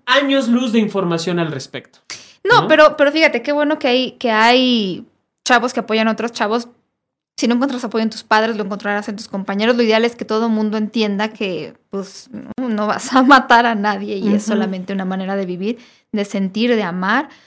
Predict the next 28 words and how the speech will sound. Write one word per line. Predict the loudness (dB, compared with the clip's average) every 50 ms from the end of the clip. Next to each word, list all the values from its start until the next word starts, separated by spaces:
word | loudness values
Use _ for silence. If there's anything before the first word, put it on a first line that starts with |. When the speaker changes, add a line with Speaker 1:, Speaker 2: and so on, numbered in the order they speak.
| _ _ _ _ _ _ -4
Speaker 2:
atracción | -4 -4 -2 -2 -4 -4 -2 -4 -4 -4
sexual, | -4 -6 -2 0 0 0
lo | 0 -2
que | -4
ustedes | -8 -10 -8 -10 -10 -12 -12
quieran. | -10 -10 -10 -10 -12 -16 _ _ _ _ _ _ _
Pero | 2 4 6 6 8 8 6 6 4 0 -12 _ 0
creo | 2 4 4 4 4
que | 2
también | 0 0 2 4 4 4 4 2 2 0 0
tiene | 0 0 2 2 4
mucho | 2 2 0 0 -4 -4
que | -4 -4
ver | -4 -4 -4
con | -4 -4 -4
esto | -4 -6 -8 -10
que | -10
estábamos | -10 -8 -6 -6 -4 -4 -4 -4
diciendo, | -6 -6 -4 -2 0 0 0
la | 0 0 0
idea | 0 0 0 0 0
de | -2 -2
que | -2 -2
el | -2
adolescente | -2 -2 -4 -4 -4 -6 -6 -6 -4 -4
no | -4 -4 -6
puede | -6 -6 -6 -6 -6 -8
decidir, | -8 -8 -8 -8 -8 -6 -4 -4 -4 -4 -6 -8